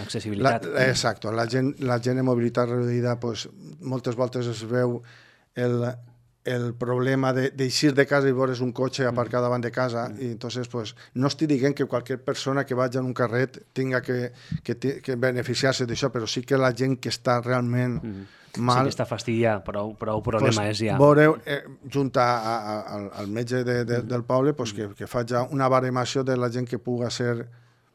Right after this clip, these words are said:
Speaker 2: beneficiada i, i, i ajudar-los a
Speaker 1: Em, em venia al cap, ara que has parlat abans del tema de, de la, de la pediatria, no? De, de,
Speaker 2: Sí.
Speaker 1: de, de la gent gran, de la falta de, de transport.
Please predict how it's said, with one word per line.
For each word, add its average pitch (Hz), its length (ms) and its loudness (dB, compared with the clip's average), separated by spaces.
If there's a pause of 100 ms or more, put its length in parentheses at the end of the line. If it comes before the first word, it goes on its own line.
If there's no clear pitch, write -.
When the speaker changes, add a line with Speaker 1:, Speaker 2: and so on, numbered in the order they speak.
Speaker 2:
beneficiada 131 800 2
i, 139 60 -2
i, 110 580 -4
i - 40 -4
ajudar-los 110 580 -4
a 104 80 -4 (500)
Speaker 1:
Em, 120 160 -2
em 131 140 0
venia 131 220 4
al 202 80 2
cap, 143 200 6
ara 160 160 4
que 180 80 2
has 156 240 2
parlat 135 240 4
abans 135 260 4
del 123 140 2
tema 127 220 4
de, 120 240 4
de 113 180 0
la, 101 580 -2
de 101 120 -4
la 98 100 -2
pediatria, 95 580 -2
no? 98 160 -4
De, 101 220 -4
de, 101 180 -4
Speaker 2:
Sí. 95 140 -2
Speaker 1:
de, 92 80 -4
de 98 220 -8
la 95 100 -8
gent 117 240 2
gran, 98 320 -2
de 92 100 -6
la 90 140 -10
falta 110 320 0
de, 113 260 4
de 107 200 0
transport. 98 540 -4